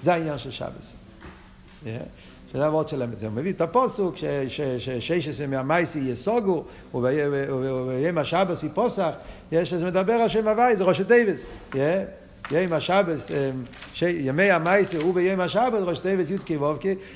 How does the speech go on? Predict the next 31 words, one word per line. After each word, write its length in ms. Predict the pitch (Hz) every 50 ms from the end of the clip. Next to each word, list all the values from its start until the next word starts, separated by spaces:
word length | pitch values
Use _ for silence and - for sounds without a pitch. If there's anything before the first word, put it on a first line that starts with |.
| - -
ששם 360 | - 143 131 113 170 180 185 190
זה 100 | 170 180
העניין 280 | 170 165 180 208 202 190
שכל 480 | - 160 147 131 131 123 - 175 185
השבוע 400 | 175 160 - 156 147 147 170 160
זה 80 | 147 139
סגור, 440 | 120 - 127 117 120 180 247 247 220
ביום 280 | 202 196 196 208 196
השבת 320 | 196 - 202 208 214 214 190
זה 100 | 180 214
פסח, 400 | 190 240 254 233 160 214 208 175 - - - - - -
שזה 280 | - 170 156 175 196
אבות 240 | 190 185 214 226 214
של 80 | 151 202
שם 200 | 147 202 220 214
הוויה, 320 | 214 208 226 226 220 196
שכל 160 | 139 151 196
השבוע 320 | 196 165 - 170 170 185 190
הוא 100 | 180 180
בהלם, 400 | 208 180 202 254 277 254 226 208 190 - - - -
ושבת 360 | 185 - - 208 208 185 180 139
הוא 100 | 180 156
בגילוי. 280 | 156 139 143 127 131 - - - - - - - - - - - - - - - - - - - - - - - - -
אז 120 | - 127 107
מה 120 | 127 170
ההבדל 580 | 202 190 156 143 135 127 156 165 165 165 165 160 139
בין, 300 | 135 151 147 143 135 135 135 - - - - - - -
בין, 340 | 123 117 131 135 131 123 123 - - 127
בין 140 | 123 123
רבנו 360 | 123 117 117 113 135 131 127 123
וגניבו? 460 | 117 117 110 110 107 104 98 87 90